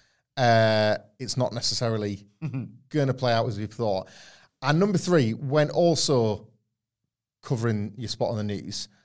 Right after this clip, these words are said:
Speaker 1: I was reminded that sometimes you say things on a video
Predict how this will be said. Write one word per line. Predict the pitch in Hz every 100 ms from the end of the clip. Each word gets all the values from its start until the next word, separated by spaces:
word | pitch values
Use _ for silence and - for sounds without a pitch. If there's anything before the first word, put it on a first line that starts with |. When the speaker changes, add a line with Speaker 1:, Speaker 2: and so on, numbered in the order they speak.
| _ -
Speaker 1:
I | 113 110 104 104 101 - 120
was | 104 92
reminded | 104 156 170 107 101 - - _ _ _
that | 123 110 107 -
sometimes | - 135 127 113 107 107
you |
say | 101 120
things | 110 117 104
on | 107
a |
video | 95 107 110 104 76 92